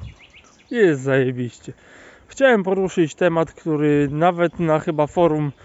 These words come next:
Manjaro nie został poruszony. Chodzi o kompatybilność złączy w Linuxie, czy Manjaro X F C, czy Manjaro K D E Plasma, czy ogólnie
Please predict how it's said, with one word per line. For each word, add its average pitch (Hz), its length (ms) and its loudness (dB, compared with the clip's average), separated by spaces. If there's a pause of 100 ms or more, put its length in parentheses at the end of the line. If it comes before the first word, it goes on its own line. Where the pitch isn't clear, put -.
(240)
Manjaro 147 540 2
nie 135 160 -2
został 131 440 -2
poruszony. 135 760 -4 (360)
Chodzi 220 380 2
o 156 180 2
kompatybilność 196 1120 2
złączy 156 840 2
w 135 60 -8
Linuxie, 240 680 0
czy 143 200 -2
Manjaro 185 720 2 (380)
X 208 360 -4
F 123 220 0
C, 151 400 4
czy 294 120 -2
Manjaro 175 580 2
K 165 200 2
D 143 200 -4
E 143 120 -8
Plasma, 151 680 0
czy 349 160 0
ogólnie 240 680 4